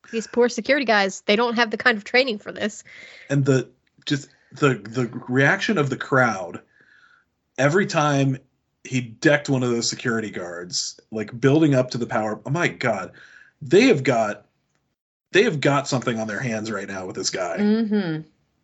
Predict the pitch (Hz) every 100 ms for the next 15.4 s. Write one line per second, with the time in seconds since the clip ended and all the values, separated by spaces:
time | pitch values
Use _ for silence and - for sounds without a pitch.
0 | _ _ - - - 220 247 277 302 -
1 | - 285 339 381 - - _ _ _ -
2 | - - 233 240 240 220 196 - 220 247
3 | 247 214 - - 247 208 220 240 - 233
4 | 226 208 180 185 185 175 156 160 147 151
5 | 151 - 156 139 147 202 196 180 175 -
6 | 185 190 185 196 185 170 165 220 240 240
7 | 247 262 - - - 247 247 214 302 339
8 | 320 - 208 226 240 240 - 220 240 233
9 | 240 233 - - 220 190 180 - _ -
10 | 208 220 208 208 196 185 - 196 202 202
11 | 220 160 190 190 185 185 180 165 156 -
12 | 175 165 165 147 156 - - - - _
13 | 208 208 208 214 208 220 196 - 240 233
14 | 240 208 190 180 180 156 165 - 196 196
15 | 196 214 - -